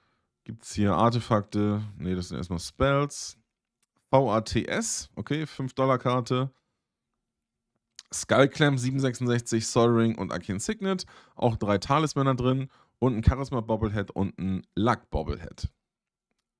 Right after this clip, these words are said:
Bobble? Ja, Bobble, nicht Bubble. <laughs> Fervent Change, eine drei Dollar Karte. Und Black Market ist drin, fünf Dollar sechzig.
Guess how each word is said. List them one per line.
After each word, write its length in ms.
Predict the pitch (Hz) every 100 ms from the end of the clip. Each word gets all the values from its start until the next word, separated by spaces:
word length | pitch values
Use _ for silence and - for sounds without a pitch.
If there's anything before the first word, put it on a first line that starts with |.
| _
Bobble? 340 | 98 156 196 165
Ja, 140 | 87
Bobble, 300 | - 95 82
nicht 140 | 85 -
Bubble. 300 | 78 78 82 - - - -
<laughs> 340 | 107 120 117 _ _ _ _ _
Fervent 280 | 139 139 127
Change, 340 | - 180 190 180
eine 80 |
drei 160 | 156 147
Dollar 240 | 139 139
Karte. 560 | 127 123 117 113 107 107
Und 320 | - 95 -
Black 240 | 127 202 135
Market 380 | 107 101 -
ist 160 | 113 -
drin, 240 | 120 226
fünf 260 | - 127 127
Dollar 300 | 127 117 110
sechzig. 560 | 117 127 - 123 120